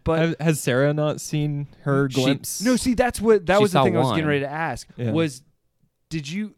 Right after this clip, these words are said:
Speaker 1: according to Reddit, there are a couple scenes like that in the beginning, but I was only able to see one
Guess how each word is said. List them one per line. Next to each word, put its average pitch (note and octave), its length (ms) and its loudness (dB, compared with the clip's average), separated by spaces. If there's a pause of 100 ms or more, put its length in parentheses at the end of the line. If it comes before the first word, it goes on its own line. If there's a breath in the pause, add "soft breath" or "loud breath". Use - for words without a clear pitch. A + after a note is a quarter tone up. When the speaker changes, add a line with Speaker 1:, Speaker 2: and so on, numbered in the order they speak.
Speaker 1:
according A#3+ 680 -8
to D#3 60 -2
Reddit, C#3+ 300 -2
there B2 100 -6
are A#2+ 60 -6
a A2+ 40 -8
couple F3+ 380 -4
scenes D3 360 -8
like B2+ 240 -8
that B2+ 140 -6
in B2+ 80 -12
the A#2 60 -8
beginning, A#2 480 -8
but B2+ 140 -14
I C#3+ 80 -14
was F3 140 -8
only A#3 260 -8
able A3 180 -8
to F#3+ 80 -12
see F#3 260 -8
one C3+ 580 -6